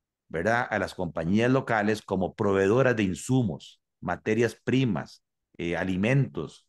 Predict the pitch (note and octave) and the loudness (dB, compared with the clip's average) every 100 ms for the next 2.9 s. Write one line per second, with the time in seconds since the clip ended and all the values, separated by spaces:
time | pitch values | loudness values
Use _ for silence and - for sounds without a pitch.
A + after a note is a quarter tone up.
0 | _ _ _ - F2 E2 E2 _ A2+ G#2 | _ _ _ -10 -6 -6 -10 _ 0 2
1 | A#2+ A#2+ G#2+ F#2 F2+ E2+ E2 E2+ G2+ G#2 | 2 2 0 0 0 0 0 2 0 0
2 | G#2+ E2+ - C3+ C#3 - D2 - - | 0 0 -2 -4 -4 -6 -8 -8 -20